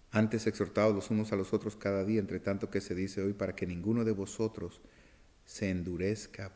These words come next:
por el engaño del pecado". Un creyente puede endurecerse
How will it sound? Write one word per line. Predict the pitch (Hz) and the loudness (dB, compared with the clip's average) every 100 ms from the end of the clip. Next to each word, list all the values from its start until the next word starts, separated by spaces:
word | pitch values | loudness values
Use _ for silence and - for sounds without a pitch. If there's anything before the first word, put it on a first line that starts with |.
| - | -8
por | 87 | -8
el | 87 87 | -6 -6
engaño | 82 82 82 95 101 107 95 90 - - - _ _ _ _ - | -8 -10 -10 -8 -8 -8 -10 -14 -18 -20 -20 _ _ _ _ -18
del | - 95 | -12 -12
pecado". | 92 107 - - - - - - _ - - - - - - | -12 -18 -16 -18 -16 -20 -20 -20 _ -20 -20 -20 -20 -16 -10
Un | 101 | -4
creyente | 107 107 98 104 104 | 0 2 2 -2 -4
puede | - 95 101 | -4 -4 -2
endurecerse | 98 95 87 - 104 104 - 110 | -4 -6 -8 -6 -4 -4 -8 -16